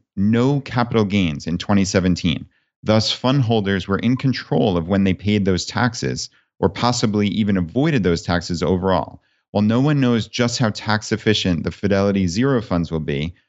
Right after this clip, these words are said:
Elizabeth Kashner, director of E F T research at FactSet Research Systems, points to Fidelity's existing index funds. She notes that the Fidelity Total Market Index Fund generated a point seven nine percent in capital gains, which, quote, "For high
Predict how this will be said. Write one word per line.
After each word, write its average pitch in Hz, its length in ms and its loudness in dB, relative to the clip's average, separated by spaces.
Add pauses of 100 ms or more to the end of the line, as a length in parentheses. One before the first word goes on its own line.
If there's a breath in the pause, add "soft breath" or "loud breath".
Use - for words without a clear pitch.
(320)
Elizabeth 120 480 2
Kashner, 104 500 0
director 107 360 2
of 95 100 0
E 107 120 2
F 101 100 0
T 101 180 -2
research 95 640 0 (160)
at - 100 -2
FactSet 127 680 0
Research 117 440 0
Systems, 82 460 -4
points 131 420 0
to 110 120 -2
Fidelity's 107 580 2
existing 90 720 0
index 87 320 2
funds. - 340 -6 (360)
She 113 180 0
notes 123 260 2
that 120 160 0
the 107 80 0
Fidelity 120 560 2
Total 135 360 0
Market 101 340 0
Index 80 340 0
Fund 76 340 -4 (380)
generated 110 560 2
a 85 160 0
point 107 340 -2
seven 127 440 0
nine 113 240 2
percent 85 380 -2
in 90 120 -2
capital 92 340 2
gains, 87 460 0
which, 98 340 0 (280 soft breath)
quote, 98 240 0
"For 113 160 0
high 143 480 2